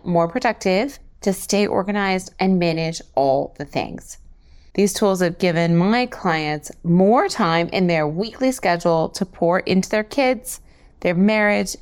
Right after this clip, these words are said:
and themselves. I'm so super excited to share them with you. Each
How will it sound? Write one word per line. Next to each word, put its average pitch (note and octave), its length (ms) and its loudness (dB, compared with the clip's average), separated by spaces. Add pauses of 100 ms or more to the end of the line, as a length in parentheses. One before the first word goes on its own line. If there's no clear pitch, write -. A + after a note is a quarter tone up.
and F3 540 0
themselves. E3 580 -2 (380)
I'm F#3 240 0
so B3+ 500 0
super A#3+ 300 -2
excited F#3 540 0
to G3+ 120 0
share F3+ 260 0
them E3+ 140 0
with F3+ 180 -2
you. D3 240 0 (680)
Each C#4 260 0